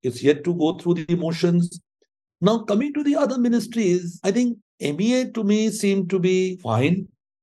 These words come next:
uh, because I understand that, uh, there was some high-level acceptance in public documents. They may be there at the, you know, G seven meeting of India supportive of the, uh, Just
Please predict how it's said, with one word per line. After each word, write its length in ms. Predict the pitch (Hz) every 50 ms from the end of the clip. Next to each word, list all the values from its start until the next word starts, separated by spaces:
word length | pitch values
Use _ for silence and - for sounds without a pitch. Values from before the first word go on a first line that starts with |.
| _ _ -
uh, 80 | 139
because 320 | 120 123 120 135 135 131 127
I 160 | 127 135 139
understand 580 | 135 143 139 135 139 - 139 123 123 127 127
that, 240 | 127 127 123 123 - -
uh, 100 | - -
there 160 | 117 110 123 127
was 140 | 123 113
some 140 | - - 113
high-level 640 | 104 120 127 120 117 117 113 117 113 113 113 113 113 113 123
acceptance 840 | - - - 139 127 - - - 131 123 127 123 120 - - _ -
in 260 | - 123 120 123 120
public 360 | - - 104 98 101 113 110
documents. 760 | 104 104 98 - - 120 117 107 104 110 - - - - _ _
They 140 | - 104 95
may 140 | 92 101 98
be 100 | 101 101
there 400 | 101 120 143 139 113 107 110 - - _ _ -
at 180 | 123 117 113 107
the, 320 | 117 113 110 110 110 110 113 107 -
you 100 | - 117
know, 80 | 104 104
G 180 | 104 104 123 123
seven 340 | 123 123 110 101 104 101 101
meeting 480 | 123 131 113 113 110 90 87 87 85 - _ _ _ _ _ _ _ _
of 160 | 170 165 165
India 280 | 175 165 165 165 160 151
supportive 580 | - 135 - - 127 120 113 - 123 110 101 90 - _ _ _ _ _ _ _ _
of 220 | - 151 151 147 160
the, 320 | 214 233 233 254 277 - - _ _ _ - -
uh, 260 | 175 131 123 120 117 110
Just 280 | 107 117 110 113 113